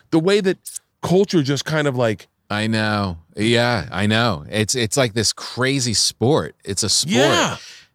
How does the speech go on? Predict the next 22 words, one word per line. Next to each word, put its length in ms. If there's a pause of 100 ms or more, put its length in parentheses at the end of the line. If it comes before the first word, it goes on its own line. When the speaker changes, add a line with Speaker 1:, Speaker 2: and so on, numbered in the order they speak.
(300)
Speaker 2:
And 100
this 100
is 80
why 180
your 160
comedy's 540
great, 360 (340)
is 160
because 720 (840)
that 500
reaction 680
that 140
everyone's 380
having 300
that 120
you're 120
describing 720 (320)
is 180
knee-jerk, 540
in 160
the 80
moment, 420